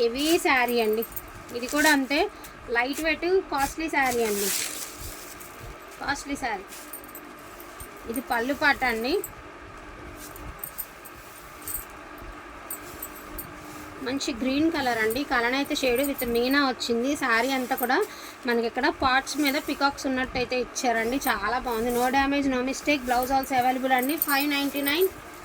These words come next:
ఫాస్ట్గా చూపించేస్తానండి, ఎందుకంటే టైమ్ మరి అన్నీ ఓపెన్ చేయాలంటే టైమ్ చాలదు కదా, ఫాస్ట్గా చూపిస్తాను. Red and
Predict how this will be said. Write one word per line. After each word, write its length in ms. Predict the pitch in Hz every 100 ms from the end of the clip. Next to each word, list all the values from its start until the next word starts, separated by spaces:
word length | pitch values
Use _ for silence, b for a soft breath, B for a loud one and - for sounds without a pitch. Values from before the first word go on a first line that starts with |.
| - - - - -
ఫాస్ట్గా 440 | 269 302 - 349 330
చూపించేస్తానండి, 800 | 311 311 302 294 294 285 254 285 302
ఎందుకంటే 420 | 277 302 277 320 330
టైమ్ 200 | 277 285 294
మరి 140 | 269 277
అన్నీ 200 | 254 302 285
ఓపెన్ 240 | 294 302
చేయాలంటే 360 | 277 262 254 285 269
టైమ్ 180 | 247 269
చాలదు 280 | 269 240 226
కదా, 140 | 240 254 311
ఫాస్ట్గా 360 | 269 247 - 269
చూపిస్తాను. 480 | 254 247 - 247 269 415 B B B B 269
Red 160 | 262 320
and 120 | 339